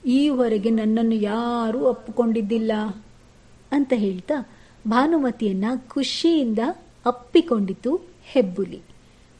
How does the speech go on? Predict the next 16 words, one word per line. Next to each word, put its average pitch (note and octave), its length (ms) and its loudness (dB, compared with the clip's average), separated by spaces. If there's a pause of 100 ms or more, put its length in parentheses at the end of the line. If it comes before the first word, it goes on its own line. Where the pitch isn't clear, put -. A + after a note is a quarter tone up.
(460)
ದೊಡ್ಡ F#3 500 2
ಹುಲಿಯ A3+ 400 2
ಬಲಿಷ್ಠ A3 680 -2
ತೋಳುಗಳು A#3 760 0 (380)
ಬಹಳ D4+ 480 0
ಮೃದುವಾಗಿದ್ದವು. F#3 880 -4 (580)
ಅದು C4+ 240 0
ತನ್ನನ್ನ A#3+ 400 0
ತಿನ್ನುವುದಕ್ಕಿದೆ C4 840 2
ಅನ್ನೋದನ್ನೂ D#4 680 2
ಮರೆತ A#3 340 0
ಭಾನುಮತಿ G3+ 760 -2 (340)
ಹುಲಿಯನ್ನ C4+ 520 4 (100)
ಪ್ರೀತಿಯಿಂದ C4+ 880 0 (360)
ಅಪ್ಪಿಕೊಂಡು B3+ 640 0
ಮುದ್ದಿಸಿದ್ಲು. D4 680 -2